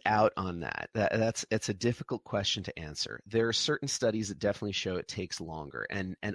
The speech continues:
obviously you're adding more things that need to happen, uh, with a patient, uh, to th-, to, you know, the, the, to the agenda. Um,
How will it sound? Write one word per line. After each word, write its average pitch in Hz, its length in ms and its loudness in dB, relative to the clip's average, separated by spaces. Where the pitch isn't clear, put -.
obviously 110 680 0
you're 98 240 -2
adding 110 380 2
more 110 600 0
things 98 560 2
that - 160 0
need 101 220 -2
to - 100 -4
happen, 95 640 -2
uh, 92 320 4
with 107 300 2
a 107 60 2
patient, 98 720 0
uh, 92 400 6
to 110 380 4
th-, 95 300 -8
to, 98 540 2
you 101 180 0
know, 92 120 2
the, 92 180 0
the, 98 280 4
to - 140 0
the 107 140 4
agenda. 95 400 0
Um, 101 360 4